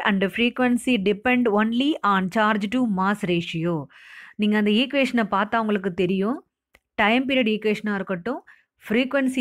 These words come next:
ஈக்குவேஷனா இருக்கும், ரெண்டுமே பார்த்தீங்கன்னா சார்ஜுக்கும் மாஸ் ரேஷியோவுக்கும் தான் இருக்கும். Charge to mass ratio. But not on velocity or the radius of the circular path. அங்க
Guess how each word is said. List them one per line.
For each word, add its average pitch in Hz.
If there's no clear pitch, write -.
ஈக்குவேஷனா 208
இருக்கும், 226
ரெண்டுமே 320
பார்த்தீங்கன்னா 208
சார்ஜுக்கும் 254
மாஸ் 240
ரேஷியோவுக்கும் 208
தான் 254
இருக்கும். 156
Charge 202
to 247
mass 208
ratio. 165
But 202
not 302
on 247
velocity 220
or 175
the 175
radius 214
of 202
the 208
circular 196
path. 151
அங்க 196